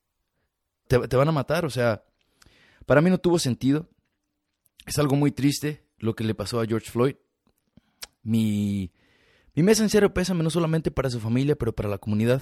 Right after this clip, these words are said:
afroamericana, para la comunidad negra aquí en Estados Unidos y en todo el mundo, porque es lo que vamos a cubrir esta semana.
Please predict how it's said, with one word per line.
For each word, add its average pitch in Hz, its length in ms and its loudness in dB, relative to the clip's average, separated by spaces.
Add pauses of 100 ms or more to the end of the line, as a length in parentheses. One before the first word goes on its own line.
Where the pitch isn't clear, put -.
(120)
afroamericana, 107 680 -8
para 101 140 -12
la 98 60 -12
comunidad 107 260 -6
negra 104 300 -4
aquí 104 140 -10
en 101 40 -6
Estados 95 300 -6
Unidos 95 380 -6
y - 20 -4
en 101 80 -6
todo 151 180 0
el 151 80 2
mundo, 104 520 2
porque 113 220 -8
es 135 60 -2
lo 156 100 0
que - 100 -2
vamos 139 180 0
a 131 40 -6
cubrir 123 220 -4
esta 127 160 -8
semana. 104 420 -8